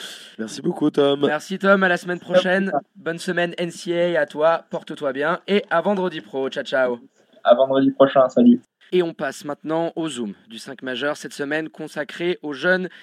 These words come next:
Speaker 2: Sekou Dembuya, le rookie Frenchie des Pistons. Et qui de mieux pour en parler et nous accompagner ce soir que Gabriel, créateur et gestionnaire du compte officiel du fan club de Sekou. Bonsoir Gabriel, comment vas-tu ?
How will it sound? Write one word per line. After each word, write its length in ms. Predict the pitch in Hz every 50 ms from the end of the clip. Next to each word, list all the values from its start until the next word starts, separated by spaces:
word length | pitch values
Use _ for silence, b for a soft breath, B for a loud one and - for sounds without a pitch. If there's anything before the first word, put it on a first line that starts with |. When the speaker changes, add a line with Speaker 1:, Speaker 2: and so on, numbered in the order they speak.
| B
Speaker 2:
Sekou 440 | B - - 170 160 - - 196 196
Dembuya, 680 | 156 185 190 180 160 156 165 170 175 170 165 151 139
le 140 | 131 127 131
rookie 360 | 123 131 135 - - - 156 151
Frenchie 500 | - - 139 135 127 - - - 165 143
des 100 | 131 117
Pistons. 640 | _ - 147 - - - 170 160 160 156 143 131 127 B B B B B B B
Et 100 | - 151
qui 160 | 123 - -
de 80 | 160 156
mieux 220 | 165 165 175 180
pour 200 | 175 - 170 143
en 140 | 151 156 156
parler 360 | 156 165 156 160 160 170 170
et 40 | 165
nous 160 | 160 160 147
accompagner 540 | 160 151 - 165 160 156 160 147 147 151 156
ce 120 | - - 120
soir 320 | - 165 160 156 156 -
que 120 | - 151
Gabriel, 600 | 139 127 147 143 131 127 143 170 170 170 165 143
créateur 640 | 127 - - 151 139 123 110 - 151 151 156 156 151 -
et 200 | 151 151 - -
gestionnaire 600 | 131 123 131 120 - - 139 135 143 147 151 139 B B B B B B
du 120 | 123 123
compte 340 | - - 156 156 147 - 147 - - -
officiel 840 | - 151 139 - - 139 - - - 175 170 165 160 151 139 127
du 140 | 117 120 117
fan 260 | - - 139 131 123
club 220 | - 151 151 143
de 100 | 131 127
Sekou. 560 | 117 - 127 117 - - - - 175 202 214 202 B B B B B B
Bonsoir 400 | - 131 143 143 - 180 170 170
Gabriel, 440 | 160 165 156 160 165 175 180 180 165
comment 160 | - 175 170
vas-tu ? 400 | 170 165 165 - 165 170 170 -